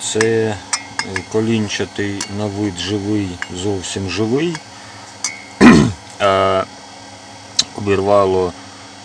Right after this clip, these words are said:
е, поршневе кільце і подрало гільзу.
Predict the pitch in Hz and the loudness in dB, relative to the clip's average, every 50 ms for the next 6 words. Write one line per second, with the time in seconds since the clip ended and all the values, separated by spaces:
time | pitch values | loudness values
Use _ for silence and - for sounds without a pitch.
0 | - 98 90 85 - - 104 95 90 - - 104 98 95 - - - - 101 98 | -4 -2 -2 -2 -2 -2 -2 -2 -2 -2 -2 0 4 6 6 4 4 0 -4 -6
1 | 95 - - - 120 117 - 113 101 101 95 90 - 95 90 85 92 95 101 104 | -2 0 2 4 6 6 6 6 4 2 -2 -6 -8 -10 -10 -8 -8 -8 -6 -4
2 | 104 101 98 98 98 98 95 92 - - - - - - - - - - - 85 | -4 -4 -6 -8 -8 -8 -10 -10 -12 -18 -20 -20 -20 -20 -20 -18 -18 -14 -12 -6
3 | 87 95 98 95 92 90 90 87 82 85 92 92 90 87 87 | -4 -2 -2 -2 -2 -4 -6 -6 -4 -4 -2 0 0 0 -2